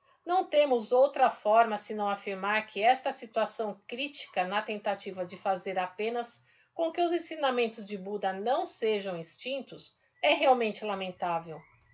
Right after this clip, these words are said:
Creio que ninguém poderá me contestar quando afirmo que elas estão agindo fora do campo da religião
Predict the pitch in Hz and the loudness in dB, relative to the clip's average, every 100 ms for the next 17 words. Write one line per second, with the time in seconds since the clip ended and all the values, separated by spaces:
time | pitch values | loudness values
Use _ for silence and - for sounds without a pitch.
0 | - _ 240 247 254 247 262 262 277 254 | -20 _ 6 8 8 2 -2 0 4 6
1 | 285 269 233 226 226 220 208 208 214 214 | 6 6 4 6 6 4 2 -2 -2 -2
2 | 190 180 - 214 214 185 - 202 202 202 | -4 -4 4 8 8 8 0 0 2 0
3 | 226 220 208 202 202 208 214 196 190 190 | -2 -2 -4 -2 2 6 6 4 -4 -8
4 | - 208 196 208 202 190 - 233 277 294 | -2 0 0 -2 -6 -10 4 10 10 10
5 | 233 226 - 226 233 208 185 240 269 240 | 4 0 0 0 0 -4 2 4 4 0
6 | 202 180 202 220 170 | -4 -2 0 0 -2